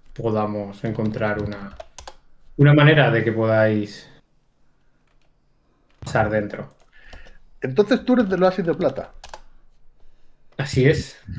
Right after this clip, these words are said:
Speaker 2: ¿Y no sabrás nada acerca de una casa comercial llamada la Casa Comercial Yassid?
Speaker 1: Por supuesto, habéis hablado de ella desde que os encontré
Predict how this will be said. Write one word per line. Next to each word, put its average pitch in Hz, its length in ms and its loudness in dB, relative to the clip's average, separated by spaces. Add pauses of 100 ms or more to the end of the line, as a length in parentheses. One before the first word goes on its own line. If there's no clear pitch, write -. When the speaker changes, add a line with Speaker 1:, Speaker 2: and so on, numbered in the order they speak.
(720)
Speaker 2:
¿Y 143 320 6
no 139 140 2
sabrás 135 360 4
nada 127 420 2
acerca 123 360 -2
de 120 60 0
una 120 180 -4
casa 123 300 -4
comercial 135 640 -2
llamada 135 340 4
la 131 120 2
Casa 135 260 -2
Comercial 135 420 -4
Yassid? 135 340 -4 (1120)
Speaker 1:
Por - 120 -10
supuesto, 139 640 -2
habéis 113 420 0
hablado 117 360 2
de 113 180 2
ella 110 680 2
desde 110 340 -2
que 117 100 -4
os 113 100 -12
encontré 110 1120 -2